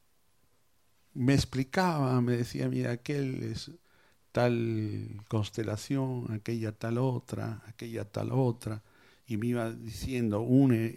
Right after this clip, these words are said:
aquella con esta, con la otra", pero la estrella de la mañana era una sola, que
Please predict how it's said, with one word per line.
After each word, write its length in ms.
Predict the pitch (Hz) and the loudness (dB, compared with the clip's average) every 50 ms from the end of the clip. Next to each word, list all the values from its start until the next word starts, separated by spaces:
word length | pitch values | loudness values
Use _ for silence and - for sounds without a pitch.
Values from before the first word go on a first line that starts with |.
| 120 | -2
aquella 600 | 113 110 - - 135 131 127 120 110 113 107 101 | -2 -2 -4 -6 -6 -6 -6 -4 -4 -6 -6 -6
con 180 | - 107 110 117 | -4 -4 -2 0
esta, 460 | 123 123 117 107 - - - 107 104 | 0 -2 -2 -4 -6 -10 -10 -10 -8
con 240 | - - 104 104 98 | -8 -6 -6 -4 -2
la 100 | 95 104 | -2 -2
otra", 540 | 120 131 131 120 113 - - 104 104 104 - _ _ _ _ _ _ _ _ _ - | -2 -2 -2 -4 -4 -6 -8 -10 -10 -10 -12 _ _ _ _ _ _ _ _ _ 0
pero 220 | - 110 113 110 | 2 4 6 4
la 80 | 113 117 | 4 4
estrella 720 | - - - - - 196 220 208 185 165 143 127 110 104 | 0 -2 -2 -2 0 2 4 4 4 2 2 2 2 4
de 120 | 104 107 | 2 2
la 140 | 113 110 107 | 2 0 0
mañana 600 | 107 110 113 127 139 143 131 101 101 98 104 113 117 | 0 0 2 2 2 2 4 2 2 0 0 -2 -2
era 280 | 110 104 104 - - - _ _ | -2 -2 -2 -4 -8 -10 _ _
una 520 | - 165 156 151 147 139 135 131 131 - _ _ _ _ _ _ _ _ _ _ | 2 4 4 4 4 2 0 -4 -8 -10 _ _ _ _ _ _ _ _ _ _
sola, 640 | - - - - - - 120 104 90 87 85 85 90 - _ _ _ _ _ _ _ _ _ _ _ _ _ _ _ _ _ _ _ _ _ _ _ _ _ _ _ _ _ _ | -16 -12 -8 -4 -2 0 0 0 -2 -4 -6 -8 -14 -20 _ _ _ _ _ _ _ _ _ _ _ _ _ _ _ _ _ _ _ _ _ _ _ _ _ _ _ _ _ _
que 400 | - - 139 139 139 139 - - | -8 -4 -2 -2 -2 -2 -4 -10